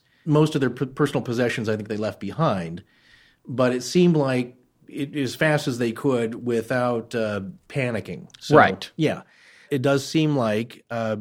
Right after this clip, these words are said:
Speaker 1: most of these theories are pointing that they didn't get pulled off the ship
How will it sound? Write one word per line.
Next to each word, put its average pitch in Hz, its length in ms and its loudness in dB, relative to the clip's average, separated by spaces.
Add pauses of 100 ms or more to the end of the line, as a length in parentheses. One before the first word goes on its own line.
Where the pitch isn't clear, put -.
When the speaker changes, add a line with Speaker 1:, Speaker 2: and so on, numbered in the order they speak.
Speaker 1:
most 123 320 0
of 127 80 -4
these 120 200 -4
theories 123 260 -2
are 107 60 -6
pointing 107 420 -6
that 98 340 -6 (640)
they 135 220 2
didn't 151 240 4
get 135 200 -2
pulled 143 380 2
off 117 300 -2
the 113 100 -4
ship - 380 -4